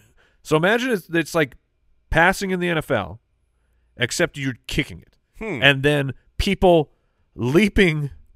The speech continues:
Speaker 1: <laughs> like
Speaker 2: And there's no helmets.
Speaker 1: No, there's no helmets. And there's people leaping four feet into the air, very frequently leaping and getting your knees onto someone's back. So then you are, <laughs> like, you're boosting yourself off of your opponent to catch a ball that's twelve feet in the air.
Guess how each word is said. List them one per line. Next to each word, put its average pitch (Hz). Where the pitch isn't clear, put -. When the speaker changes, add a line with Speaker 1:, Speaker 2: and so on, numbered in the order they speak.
Speaker 1:
<laughs> -
like 147
Speaker 2:
And 127
there's 139
no 196
helmets. 143
Speaker 1:
No, 254
there's 247
no 240
helmets. 170
And 143
there's 151
people 170
leaping 165
four 175
feet 180
into 156
the 135
air, 117
very 190
frequently 175
leaping 175
and 131
getting 170
your 170
knees 151
onto 151
someone's 151
back. 120
So -
then 147
you 151
are, 120
<laughs> -
like, 185
you're 190
boosting 180
yourself 180
off 151
of 185
your 170
opponent 147
to 127
catch 151
a 147
ball 131
that's 143
twelve 143
feet 160
in 147
the 123
air. 139